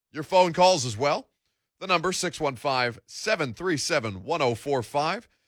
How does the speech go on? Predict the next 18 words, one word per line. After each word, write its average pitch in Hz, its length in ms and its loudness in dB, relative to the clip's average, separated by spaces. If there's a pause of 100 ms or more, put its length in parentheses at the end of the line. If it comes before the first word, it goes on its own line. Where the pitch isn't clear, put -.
(200)
is 120 180 -8
how 147 120 2
you 135 200 0
jump 139 380 0
in. 175 260 2 (300)
Six - 420 -2
one 151 220 0
five, 120 320 0
seven 156 320 -2
three 135 180 -6
seven, 143 360 -2 (120)
one 151 300 0
oh 127 260 0
four 117 540 -8 (200)
five. 69 360 -14 (920)
Lot 175 320 4
of 185 320 0
information 185 1000 2